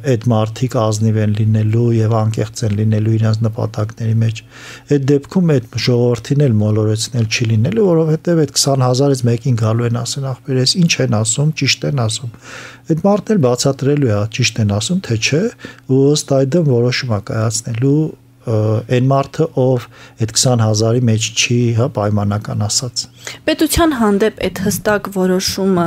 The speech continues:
Speaker 2: այդ նպատակը պատկերացնելու համար, ը, դպրոցից, մանկապարտեզից չպիտի այդ դաստիարակությունը սկսել, և արդյոք, ը,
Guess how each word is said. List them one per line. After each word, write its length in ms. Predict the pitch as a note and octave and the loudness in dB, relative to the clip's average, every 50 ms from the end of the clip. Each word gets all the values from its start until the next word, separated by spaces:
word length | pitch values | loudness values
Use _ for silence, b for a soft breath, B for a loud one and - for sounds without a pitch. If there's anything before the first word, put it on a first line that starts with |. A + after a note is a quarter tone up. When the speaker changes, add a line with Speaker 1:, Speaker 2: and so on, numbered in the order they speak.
| E3+ | 0
Speaker 2:
այդ 260 | - - E3+ E3 - - | -2 -2 -4 -6 -6 -6
նպատակը 580 | F3 E3+ - F3 F3 - - F#3 F#3+ E3 - | -8 -6 -4 -4 -4 -2 -2 -2 -2 -4 -4
պատկերացնելու 1200 | - - F#3+ - - - F#3 E3+ E3+ - - - - - - - - G3+ G3+ F#3+ F#3 F#3+ G3+ G#3 | -4 -6 -6 -6 -6 -6 -4 -2 -2 -4 -4 -6 -10 -12 -14 -8 -4 0 0 2 2 2 0 0
համար, 380 | F3 F#3 E3 E3+ E3+ G3 F#3+ - B B B B B B | 0 -2 -2 0 0 -2 -2 -4 B B B B B B
ը, 160 | B F#3+ G3+ G3+ G3+ G3 F#3+ - - - - | B 0 2 2 2 2 0 -2 -8 -14 -6
դպրոցից, 840 | - G3+ A#3 - - B3+ B3+ B3 A#3+ - - - C4 B3 A#3+ A3+ - - | -2 -2 -2 0 2 2 2 2 2 0 -2 2 2 2 2 2 2 2
մանկապարտեզից 960 | G3+ F#3 F#3+ G3 G3 G3 G3 - F#3 F#3+ F#3+ - G3 G3+ A3 A3 G#3+ - - | 2 2 2 2 2 0 2 2 0 0 2 0 0 0 2 0 0 -2 -4
չպիտի 340 | - - G3 F#3+ - B3 C#4 | -6 -6 -4 -2 0 2 2
այդ 140 | C#4+ - - | 2 0 0
դաստիարակությունը 960 | - F#3 F#3+ F#3+ - - G#3 - G3 - - - F#3+ - - A3+ G#3 G3+ F#3 | -2 0 0 0 -2 -2 0 0 0 -2 -2 -4 -6 -2 0 0 2 2 2
սկսել, 460 | F3+ - - - - - D4+ F4+ F4+ D#4 | 0 -2 -4 -4 -2 0 2 4 4 4
և 160 | C4 A#3+ - | 4 4 2
արդյոք, 480 | G#3+ A#3 A#3 - - D4+ D#4+ D#4 - | 2 0 0 0 0 0 0 0 -2
ը, 400 | - - - - - - F#3 G3 | -6 -14 -16 -12 -4 0 2 4